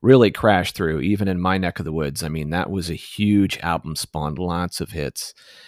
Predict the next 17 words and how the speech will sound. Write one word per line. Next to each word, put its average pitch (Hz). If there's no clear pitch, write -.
And 98
I 104
remember, 107
like, 95
you 82
know, 95
like, 90
the 92
following 101
summer, 101
it -
was 87
like, 87
you 110
know, 98
you 92
had 92